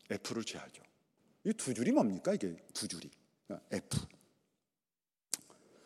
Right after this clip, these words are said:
저는 우리가 하나님 존전에 서게 될 때에 이와 같을 것이라고 믿습니다.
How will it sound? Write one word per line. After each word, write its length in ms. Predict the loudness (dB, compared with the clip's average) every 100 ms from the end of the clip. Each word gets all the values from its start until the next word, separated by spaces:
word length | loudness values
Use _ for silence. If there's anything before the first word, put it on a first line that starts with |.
| -20 -20 -20 _ _ _ _ _
저는 600 | 8 12 12 10 6 -4 -14 -20 -20 -20 -16 -16 -20 _ _ _ _ _ 8
우리가 200 | 10 10
하나님 760 | 10 10 10 8 4 -2 -8 0
존전에 440 | 4 6 6 4
서게 280 | 2 0 2
될 200 | 0 0
때에 440 | -2 0 0 -2 -8 -20 _ _ _ _
이와 260 | 4 8 8
같을 320 | 6 0 0
것이라고 480 | 2 2 2 2 0
믿습니다. 640 | -2 -4 -6 -8 -10 -12